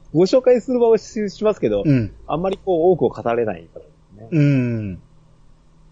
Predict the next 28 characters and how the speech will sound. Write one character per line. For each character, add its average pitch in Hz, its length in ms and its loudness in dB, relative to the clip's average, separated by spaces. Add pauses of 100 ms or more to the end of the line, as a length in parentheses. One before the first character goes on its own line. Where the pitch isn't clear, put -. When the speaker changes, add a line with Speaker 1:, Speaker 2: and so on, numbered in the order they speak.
(1040)
Speaker 1:
で、 180 240 0 (140)
も 180 120 -4
う - 20 2
一 185 120 -2
つ。 - 240 -18
Speaker 2:
う 143 80 0
ん。 101 260 -2
Speaker 1:
え 117 160 0
ー、 113 40 -2
こ 180 100 -2
れ 156 60 -2
ぜ 190 100 -4
ひ - 140 -8
と 131 100 -4
も 95 180 -6 (100)
ご 92 80 -16
紹 113 100 -4
介 101 80 -4
し - 40 -12
た 90 80 -16
の 85 60 -20
が - 60 -18
ね、 - 160 -18
庄 208 300 -2
内 107 180 0
映 95 100 -6
画 92 80 -10
村。 82 220 -16